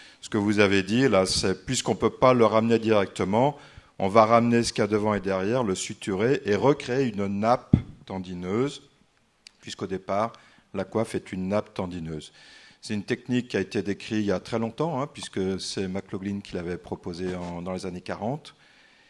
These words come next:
et puis qu'on est capable de faire sous arthroscopie, et qui marche bien, avec une, euh, des bons résultats, des résultats qui sont évalués dans le temps,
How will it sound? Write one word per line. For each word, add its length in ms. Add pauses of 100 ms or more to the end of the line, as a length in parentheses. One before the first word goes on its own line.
(160)
et 80
puis 140
qu'on 180
est 80
capable 340
de 80
faire 280
sous 240
arthroscopie, 800 (480)
et 80
qui 160
marche 320
bien, 380 (840)
avec 320
une, 200
euh, 220
des 160
bons 160
résultats, 720 (760)
des 220
résultats 440
qui 160
sont 380
évalués 480
dans 180
le 80 (160)
temps, 340